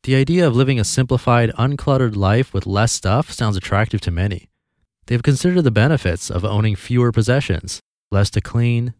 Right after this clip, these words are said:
less debt, less to organize, less stress, more money and energy for their greatest passions. They are ready to declutter, but some get quickly tripped up by the very next question, "Where in the world do I begin?"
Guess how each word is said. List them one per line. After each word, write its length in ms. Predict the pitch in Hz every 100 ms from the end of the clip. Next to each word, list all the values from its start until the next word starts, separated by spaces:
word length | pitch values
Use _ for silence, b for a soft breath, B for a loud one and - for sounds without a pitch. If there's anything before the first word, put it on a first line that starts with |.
| _ -
less 220 | 92 -
debt, 320 | 104 107 110 _ _ _ _
less 140 | 101 104
to 60 |
organize, 760 | 87 107 113 110 113 113 - _ _ -
less 200 | 101 -
stress, 520 | - 90 117 - - _ _ _
more 160 | 104 110
money 260 | 107 113 110
and 100 | 92
energy 440 | 101 117 113 123
for 100 | 113
their 100 | 95
greatest 340 | 92 98 95
passions. 580 | - 95 107 120 117 - _ _ _ _ _ _ _ -
They 80 |
are 100 | 117
ready 220 | 113 147 160
to 140 | 117
declutter, 560 | 104 - 143 160 101 95
but 240 | 92 -
some 180 | - 143
get 160 | 165
quickly 380 | - 147 156 131
tripped 320 | - 120 -
up 200 | 117 143
by 120 | - 101
the 100 | 90
very 300 | 107 113 113
next 220 | 107 -
question, 540 | 107 101 - 87 90 _ _ _ _
"Where 200 | 139 165
in 80 | 160
the 80 |
world 360 | 123 165 139 123
do 80 | 120
I 80 | 113
begin?" 500 | 110 117 151 82